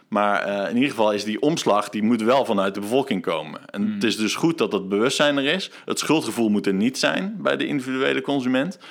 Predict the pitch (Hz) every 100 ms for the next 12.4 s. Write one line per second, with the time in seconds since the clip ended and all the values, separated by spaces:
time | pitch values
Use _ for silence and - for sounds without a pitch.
0 | - - 104 101 110 135 139 143 120 139
1 | 151 151 - - 143 151 131 139 147 143
2 | 127 - 131 131 123 135 135 151 - -
3 | - 131 131 135 120 131 127 131 135 135
4 | 135 127 123 - 113 123 123 - 123 131
5 | 127 123 127 127 131 101 87 87 - 104
6 | 90 - - _ _ - _ - 113 117
7 | 131 131 127 117 113 110 143 147 147 143
8 | 127 127 135 147 - - _ _ - 104
9 | 104 104 101 101 _ _ 131 143 - 120
10 | 120 117 113 117 107 - 120 135 131 139
11 | 131 135 131 147 160 - - _ _ -
12 | 131 139 135 131